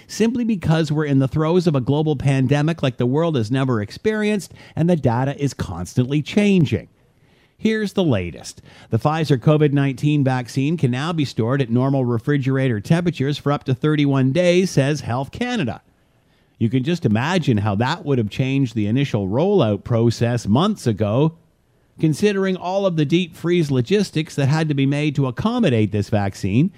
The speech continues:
which was initially to be stored at down to minus eighty. This is great news.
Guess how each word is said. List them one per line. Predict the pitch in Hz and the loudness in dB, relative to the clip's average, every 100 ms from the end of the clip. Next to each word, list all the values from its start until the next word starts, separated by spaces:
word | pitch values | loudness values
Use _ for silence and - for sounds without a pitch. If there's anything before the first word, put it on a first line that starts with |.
| - - | -14 -4
which | 147 - | -2 2
was | 147 123 | 4 4
initially | 107 156 247 180 120 107 | 4 4 2 2 0 0
to | 120 | 0
be | 120 | 0
stored | 117 - 143 156 165 | 0 0 2 2 0
at | 151 135 123 | -4 -8 -4
down | 135 151 190 | -4 -2 -4
to | 185 143 | -2 2
minus | 113 117 147 175 165 - - | 2 2 0 0 0 -2 -2
eighty. | 160 226 226 98 - _ _ _ _ _ | 0 4 4 2 -2 _ _ _ _ _
This | 220 226 | -2 2
is | 220 | 0
great | 160 175 226 233 | 4 4 4 4
news. | 143 117 92 64 - - | 4 4 2 -6 -14 -18